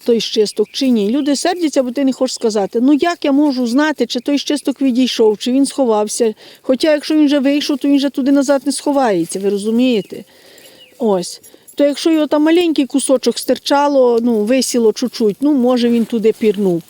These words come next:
назад. А якщо в його багато висіло, то він назад не ховається. Або вона його обриває, або вона його дістає, з'їдає.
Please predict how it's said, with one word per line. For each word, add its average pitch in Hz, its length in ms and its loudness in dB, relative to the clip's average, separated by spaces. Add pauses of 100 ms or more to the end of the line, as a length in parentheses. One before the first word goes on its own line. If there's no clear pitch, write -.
(300)
назад. 190 440 0 (480)
А 285 140 -2
якщо 311 420 0
в 302 160 2
його 320 140 4
багато 302 480 0
висіло, 294 560 0
то 285 120 -2
він 311 180 2
назад 311 360 0
не 311 100 0
ховається. 214 880 -2 (1500)
Або 277 280 0
вона 330 220 2
його 330 160 2
обриває, 262 600 2
або 262 160 0
вона 302 220 2
його 302 140 2
дістає, 285 500 0
з'їдає. 202 800 0